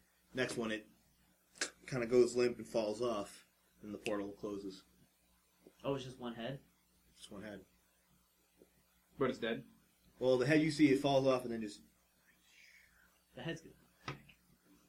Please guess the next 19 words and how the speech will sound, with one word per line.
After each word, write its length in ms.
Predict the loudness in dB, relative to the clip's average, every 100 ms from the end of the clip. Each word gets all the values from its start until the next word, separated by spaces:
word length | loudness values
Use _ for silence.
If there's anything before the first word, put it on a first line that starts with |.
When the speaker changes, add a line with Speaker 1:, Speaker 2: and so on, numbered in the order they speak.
| _ _ _ _ _ _ _ _ _ _ -20 -20 -20 -20 0
Speaker 3:
Well, 100 | 6
Speaker 2:
beat 80 | 6
Speaker 3:
we 60 | 6
Speaker 2:
this, 280 | 4 2 0 -10 -12 -12 -12 -20 -20 -20 -20 -10 -2
beat 200 | 2 4
this 160 | 2
thing 180 | 2 0
out 160 | 2 2
of 60 |
here. 80 | 2
We, 120 | 4
we 160 | 6 6
all 160 | 6 6
run 100 | 4
up 40 |
and 100 | 0
start 200 | -2 -2 2
<laughs> 200 | 0 2
be-, 140 | -2